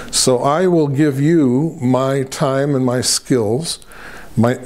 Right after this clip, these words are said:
and you will give me a job, which usually includes money, not always. <laughs> And it also includes a,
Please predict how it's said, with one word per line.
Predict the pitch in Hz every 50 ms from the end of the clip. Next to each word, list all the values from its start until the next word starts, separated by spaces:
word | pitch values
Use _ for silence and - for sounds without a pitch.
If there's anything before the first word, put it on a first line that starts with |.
| - -
and | 131 120 120
you | 123 151 180
will | 196 170
give | 147 143 139 131 143
me | 135 127
a | 123 117
job, | 117 104 123 143 147 160 135 113 113 113 139 165 160 - - - - -
which | 135 131 127 - - - - - - - - -
usually | - 127 147 170 156 151 135 127 123
includes | 123 123 - - 127 120 104 117
money, | 131 139 147 135 113 113 143 180 - - - - - - - - - - - - - - - - - - - - - -
not | 131 120 117
always. | 113 107 104 104 104 110 127 160 170 - - -
<laughs> | - - - - - - - - - - - - - - - - - - - - - - - - - - - - - -
And | 151 156 165 175 180 170
it | 147 151 147 151 147 -
also | - 160 180 - - - 156
includes | 143 143 135 - - 147 143 139 120 - -
a, | 123 120 123 120